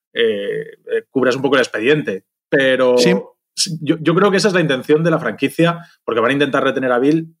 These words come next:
Speaker 1: a todas, todas, porque al final es el jugador franquicia y no parece que allí no hay nada que apetezca o que haga pensar que otro jugador pueda ocupar ese rol de los que puedan quedar libres en verano. Entonces
Speaker 2: ¿Simmons?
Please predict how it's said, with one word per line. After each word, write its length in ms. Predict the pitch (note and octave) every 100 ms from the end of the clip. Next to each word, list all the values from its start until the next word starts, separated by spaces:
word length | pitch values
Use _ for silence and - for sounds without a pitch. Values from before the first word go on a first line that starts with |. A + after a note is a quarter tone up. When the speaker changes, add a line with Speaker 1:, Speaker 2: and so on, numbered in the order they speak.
| -
Speaker 1:
a 360 | F#2+ F#2+ F#2+
todas, 280 | A2 B2 A#2+
todas, 240 | B2 G#2 -
porque 160 | _ -
al 20 |
final 200 | F#2+ G#2
es 100 | G#2+
el 60 |
jugador 220 | G#2+ A#2 -
franquicia 600 | A#2 G#2+ A2+ C#3 D3 - _ _ -
y 160 | G#2+
no 580 | G2 G2+ A2 A#2+ A#2+ A2+
parece 380 | - B2 A#2 B2+
que 60 | B2
allí 800 | A2 A#2+ C3 C3+ C3+ C3 C3 - _ -
no 80 | C3
hay 60 |
nada 220 | C3+ D3 D3+
que 80 |
apetezca 600 | D3+ D3 D3 D3+ - D#3+ D#3+
o 160 | C#3+
que 80 | -
haga 220 | B2+ C#3
pensar 440 | C#3+ C3+ - D3+ D#3
que 140 | C3
otro 340 | B2 C#3+ C#3+ C3+
jugador 400 | C3+ C3 C#3 D#3
pueda 180 | B2 A#2+
ocupar 280 | A2+ A2 A#2+
ese 160 | A2+ A2
rol 300 | A#2+ D#3 E3 _ _ _
de 100 | A#2+
los 120 | A2
que 80 | -
puedan 220 | G2+ A2+
quedar 240 | A2+ A2 G#2+
libres 280 | A2 G#2+ G#2+
en 80 |
verano. 300 | G2 - - _ _ _ _ -
Entonces 300 | B2+ A#2 D3+
Speaker 2:
¿Simmons? 380 | F#3+ B3 -